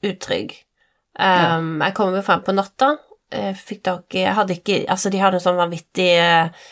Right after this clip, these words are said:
Speaker 1: valutaopplegg som ikke skjønte noe ting av. <laughs> Jeg hadde ikke noen penger, eh, egentlig, så jeg måtte jo innom en minibank, og jeg ble jo lurt av den ene taxisjåføren etter den andre.
Speaker 2: Ja, ikke sant.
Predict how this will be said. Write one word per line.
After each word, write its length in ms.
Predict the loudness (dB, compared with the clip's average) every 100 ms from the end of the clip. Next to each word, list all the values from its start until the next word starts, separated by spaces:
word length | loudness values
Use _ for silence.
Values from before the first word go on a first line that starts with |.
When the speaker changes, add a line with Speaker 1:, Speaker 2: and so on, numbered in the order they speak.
| -8
Speaker 1:
valutaopplegg 1200 | 0 0 0 0 2 4 2 -2 -10 -4 -2 -2
som 400 | -4 -2 -2 -2 -8 -16 -20 -16
ikke 200 | -8 -2
skjønte 280 | 0 0 -2
noe 100 | 0
ting 160 | 2
av. 260 | 4 4 4
<laughs> 840 | 4 2 2 -4 -16 -14 -12 -2
Jeg 180 | 2 4
hadde 140 | 4 2
ikke 100 | 0
noen 120 | 0
penger, 460 | 2 2 4 4 4
eh, 260 | 2 2 2
egentlig, 300 | 0 2 2
så 100 | 2
jeg 80 | 0
måtte 220 | -2 0
jo 60 | 4
innom 300 | 4 2 -2
en 140 | -2 2
minibank, 500 | 2 4 4 2 2
og 60 |
jeg 100 | 0
ble 180 | 2 2
jo 100 | 4
lurt 680 | 4 0 -4 -10 -8 -6 -6 -10 _ 0
av 280 | 2 2 -4 -6
den 200 | -2 0
ene 320 | 2 2 0
taxisjåføren 840 | -2 -6 -6 -6 -6 -4 -2 -2 -2
etter 220 | -6 -6
den 120 | 0
andre. 360 | 0 0 -6 -8 -8 _ _ -10
Speaker 2:
Ja, 120 | -6 -6
ikke 200 | -8 -14
sant. 240 | -12 -12